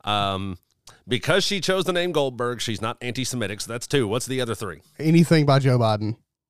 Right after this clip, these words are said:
Speaker 1: Okay.
Speaker 2: Just pick one.
Speaker 1: Okay.
Speaker 2: <laughs> Or three. <laughs> Jesus Christ. Wow.
Speaker 1: See, I think it would actually make her more anti-Semitic, given the fact that she's not a Jew.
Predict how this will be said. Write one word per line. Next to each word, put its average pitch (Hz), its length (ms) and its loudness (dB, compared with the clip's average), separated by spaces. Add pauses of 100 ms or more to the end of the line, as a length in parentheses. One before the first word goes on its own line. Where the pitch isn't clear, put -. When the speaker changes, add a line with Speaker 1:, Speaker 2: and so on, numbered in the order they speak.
(120)
Speaker 1:
Okay. 104 200 -10 (120)
Speaker 2:
Just 143 180 0
pick 131 200 0
one. 107 240 0 (160)
Speaker 1:
Okay. 92 200 -6 (300)
Speaker 2:
<laughs> - 300 0
Or 135 160 4
three. 110 320 -10 (1120)
<laughs> - 800 -4
Jesus 151 680 2
Christ. - 540 -10 (1040)
Wow. 123 580 2 (380)
Speaker 1:
See, 180 280 -2
I 370 240 2
think 147 420 0
it 160 120 0
would 160 140 2
actually 185 360 0
make 180 240 -2
her 196 220 0
more 185 600 0 (440)
anti-Semitic, 120 720 -2 (360)
given 139 220 -4
the 143 40 -8
fact 156 240 -12
that 123 80 -16
she's - 240 -10
not 123 200 -12
a 156 40 -12
Jew. 165 320 -10